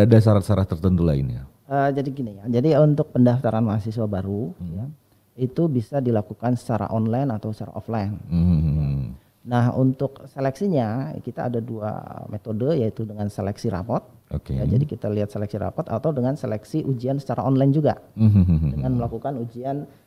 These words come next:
Speaker 2: eh, tes potensi akademik dan bahasa Inggris.
Speaker 1: Iya.
Speaker 2: Nah, itu dilakukan secara online.
Speaker 1: Aha,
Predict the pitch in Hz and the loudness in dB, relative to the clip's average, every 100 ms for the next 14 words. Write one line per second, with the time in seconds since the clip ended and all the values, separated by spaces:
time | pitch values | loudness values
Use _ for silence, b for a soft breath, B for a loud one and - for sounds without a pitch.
0 | b _ 117 113 117 110 117 - 117 113 | b _ -14 -8 -8 -8 -10 -10 -10 -8
1 | 113 - - 104 113 135 110 117 107 107 | -10 -10 -10 -8 -6 -6 -4 -2 -2 -4
2 | - 107 95 92 - - 87 78 - 110 | -4 -4 -4 -6 -10 -6 0 0 0 0
3 | 110 165 139 117 110 131 113 - 101 95 | 2 4 4 4 4 0 0 -2 0 0
4 | 92 87 - - 73 | -2 -6 -14 -6 -2